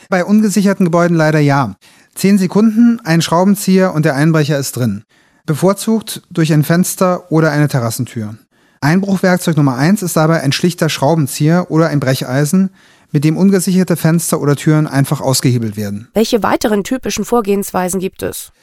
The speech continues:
Speaker 1: Schnell und beinahe lautlos kommen Diebe zum Beispiel mit der sogenannten Bohrmethode in Haus und Wohnung.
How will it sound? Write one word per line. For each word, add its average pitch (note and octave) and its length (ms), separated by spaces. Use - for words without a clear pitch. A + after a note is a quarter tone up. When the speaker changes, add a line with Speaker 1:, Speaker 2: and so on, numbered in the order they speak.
Speaker 1:
Schnell F3 340
und F#3+ 200
beinahe F#3 360
lautlos F3+ 540
kommen F3 240
Diebe F3 200
zum E3+ 160
Beispiel E3 380
mit E3 140
der D3+ 100
sogenannten D#3 480
Bohrmethode C3+ 640
in A2 220
Haus A2 180
und A2 140
Wohnung. G#2+ 380